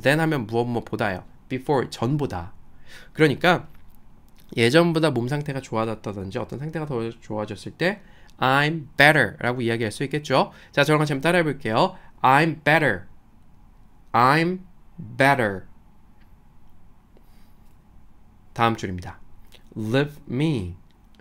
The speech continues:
어, 여기 지금 여기까지 듣고 계신 분들께만 좀 뭘 알려드리면, 어, 제가 예전부터 진짜 라이브를 안 하려고 생각을 진짜 오랫동안 하고 있었어요.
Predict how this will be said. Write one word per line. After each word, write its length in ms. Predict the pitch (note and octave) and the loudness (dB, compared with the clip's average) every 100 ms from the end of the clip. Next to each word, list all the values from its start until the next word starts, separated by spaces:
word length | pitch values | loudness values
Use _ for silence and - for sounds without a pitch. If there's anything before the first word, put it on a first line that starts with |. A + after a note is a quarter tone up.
| - - - - | -16 -10 -10 4
어, 140 | D3 D3 | 6 6
여기 380 | C#3+ F#3 G#3+ F3 | 4 4 2 0
지금 260 | - E3 | -2 0
여기까지 300 | D#3 D3 F3 | 2 2 0
듣고 180 | D3 D#3 | -2 -2
계신 260 | E3+ E3+ E3 | -2 0 0
분들께만 420 | D#3+ D#3 D3 C#3+ | -2 -2 -2 2
좀 140 | F3 | 2
뭘 180 | A#2+ A#2 | 4 4
알려드리면, 680 | - A2 B2+ A#2+ C3 G#3+ A#2 - - - - - - - - - - | 6 4 4 2 0 -2 -4 -8 -10 -12 -14 -16 -16 -18 -18 -18 -8
어, 360 | - G2+ G2 F#2 - - - - - - - - | 0 2 2 -2 -10 -18 -18 -20 -20 -20 -20 -14
제가 200 | - D3+ | 0 6
예전부터 300 | A#2+ E3+ F3 | 6 6 2
진짜 300 | - C3 A#2 A2+ | -2 -4 2 4
라이브를 1200 | G2+ G#2+ C3 E3 D#3 D3 C3 B2+ C3+ B2+ G2+ - - | 4 2 2 4 4 2 2 0 2 0 0 -8 -8
안 180 | A#2+ C3+ | -2 2
하려고 320 | F#3+ F3 C#3+ | 4 4 2
생각을 340 | E3 D#3 D3 | -2 -4 -6
진짜 280 | - C3+ C3 | -8 -8 -4
오랫동안 540 | G2 F#2 G2 - - G2 | -4 -6 -8 -10 -12 -8
하고 180 | D3 | -4
있었어요. 320 | D3+ - - | -4 -6 -10